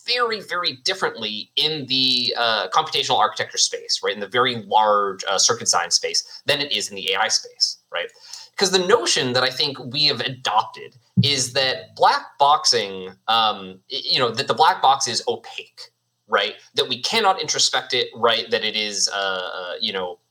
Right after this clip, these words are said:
inscrutable. And actually, that's very, very different than how the term originally evolved. Uh, it was much more, you know, it was very closely tied to the evolution of a data sheet.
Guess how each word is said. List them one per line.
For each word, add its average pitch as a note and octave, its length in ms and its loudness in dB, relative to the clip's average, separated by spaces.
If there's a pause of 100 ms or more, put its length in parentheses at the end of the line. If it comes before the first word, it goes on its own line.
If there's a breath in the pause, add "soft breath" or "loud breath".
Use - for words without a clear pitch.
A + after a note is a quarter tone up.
(200)
inscrutable. - 720 -2 (300 loud breath)
And E3+ 100 0
actually, B3+ 400 0
that's D3+ 260 0
very, F#3+ 340 -2
very D#3+ 320 -2 (100)
different - 380 -2
than G2+ 120 -2
how A#2 160 0
the G#2+ 80 -4
term F#2+ 400 0
originally G#2 640 -2
evolved. - 600 -2 (280 soft breath)
Uh, C#3 280 4
it F3+ 100 2
was F3+ 160 4
much A3 300 4
more, E3 460 4
you F3+ 220 -4
know, E3 80 2
it - 20 -2
was C3+ 120 -2
very A3+ 180 2
closely E3 340 -2
tied C3 380 0
to B2 100 -4 (140)
the A2 220 -6
evolution A#2 380 -4
of F#2+ 80 -6
a - 20 -12
data - 280 -4
sheet. - 280 -6